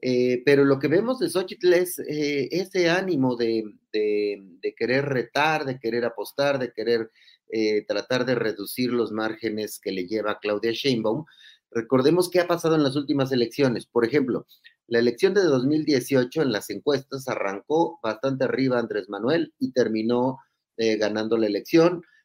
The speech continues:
em, eh, en aquella ocasión. En la elección de dos mil doce fue el mismo fenómeno. Eh, Peña Nieto arrancó bastante arriba en las encuestas y aunque se fueron cerrando, pues ganó con una,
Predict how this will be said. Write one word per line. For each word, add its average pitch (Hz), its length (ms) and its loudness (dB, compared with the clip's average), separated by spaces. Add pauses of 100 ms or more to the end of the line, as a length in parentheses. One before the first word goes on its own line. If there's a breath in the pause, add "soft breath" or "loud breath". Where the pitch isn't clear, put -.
(200)
em, 98 840 0
eh, 85 380 -6
en 95 160 -8
aquella 104 300 -2
ocasión. 87 440 -6 (280)
En 120 100 0
la 127 60 4
elección 139 360 4
de 190 120 2
dos 135 260 4
mil 160 240 4
doce 147 460 0 (180)
fue 160 160 6
el 151 100 4
mismo 147 300 0
fenómeno. 135 580 0 (480)
Eh, 110 420 2
Peña 113 240 2
Nieto 156 400 4
arrancó 110 420 0
bastante 165 440 -2
arriba 139 280 0
en 131 80 4
las 135 140 -2
encuestas 160 560 0
y 127 100 0
aunque 120 220 0
se 113 140 -6
fueron 147 260 -2
cerrando, 156 720 -2
pues 110 180 -2
ganó 107 360 0
con 117 180 2
una, 110 340 -2